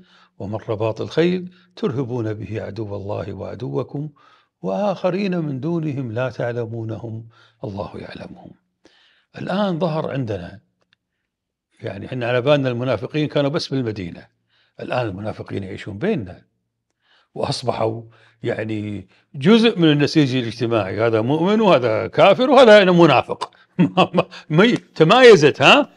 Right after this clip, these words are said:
يعني، "وما كان الله ليذر المؤمنين على ما يذر ال-، ال-، ليذركم على المؤمنين على ما، ما أن-، أنتم عليه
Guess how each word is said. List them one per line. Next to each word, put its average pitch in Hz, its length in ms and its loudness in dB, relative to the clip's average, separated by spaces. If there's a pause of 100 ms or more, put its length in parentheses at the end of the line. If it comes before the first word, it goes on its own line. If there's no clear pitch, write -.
(120)
يعني، 123 260 -4
"وما 175 260 6
كان 170 200 4
الله 151 320 6
ليذر 147 280 4
المؤمنين 135 440 2
على 131 260 4
ما 131 340 0 (340)
يذر 139 460 2
ال-، 127 340 -2
ال-، 120 220 -4 (300)
ليذركم 135 580 2
على 131 360 2
المؤمنين 139 440 -2
على 127 200 2
ما، 127 360 -2
ما 123 360 -6
أن-، 131 120 -8
أنتم 127 340 -6
عليه 156 360 2